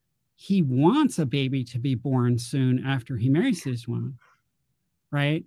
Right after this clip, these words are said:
So in the understanding of, in the medical understanding of the eighteen hundreds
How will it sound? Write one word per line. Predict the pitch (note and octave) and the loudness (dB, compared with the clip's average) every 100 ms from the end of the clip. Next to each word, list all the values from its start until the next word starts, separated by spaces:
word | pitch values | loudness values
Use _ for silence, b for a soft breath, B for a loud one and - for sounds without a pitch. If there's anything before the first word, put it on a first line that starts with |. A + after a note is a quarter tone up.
| _ _ _ - | _ _ _ -12
So | - A#3 G3+ - | -2 0 -2 -4
in | A#3 B3 D4 C4+ | 0 4 8 6
the | A3+ | 6
understanding | G#3+ G3+ - - G3+ G#3+ A3 F3 D#3+ D3+ D3 - | 2 0 0 0 0 2 4 6 6 4 0 -4
of, | - D#3 D3 C#3+ C3 - D3 | -8 -4 -2 -4 -6 -8 -2
in | D#3+ | 2
the | E3 | 4
medical | D#3 G3 G#3 F3+ E3+ D3+ C#3 C3+ | 4 0 -2 -4 -2 -2 -4 -2
understanding | D#3 D3+ - D#3 D3 C#3+ C3+ - | 0 0 0 2 2 2 -2 -4
of | D#3 F3 E3+ | -2 -2 0
the | D3+ | 0
eighteen | D#3 - C#3+ | 0 -2 -2
hundreds | A#2 F3+ F3+ C3 A#2+ A#2+ - | 2 2 2 0 -4 -6 -10